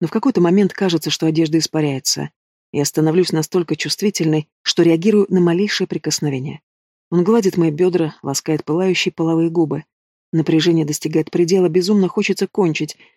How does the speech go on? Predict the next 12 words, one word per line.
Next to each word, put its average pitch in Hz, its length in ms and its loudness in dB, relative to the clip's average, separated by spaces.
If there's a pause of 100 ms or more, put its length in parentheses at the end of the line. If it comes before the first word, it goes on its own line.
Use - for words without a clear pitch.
(160)
Закрываю 175 480 2
глаза, 160 360 0
волна, 180 440 2
вторая, 190 460 0
следующая. 175 640 0 (440)
Осознаю, 180 520 0
что - 180 -4
хочу 160 300 -2
его, 151 380 0
именно 202 340 4
его, 160 380 0 (240)
сейчас. - 580 -6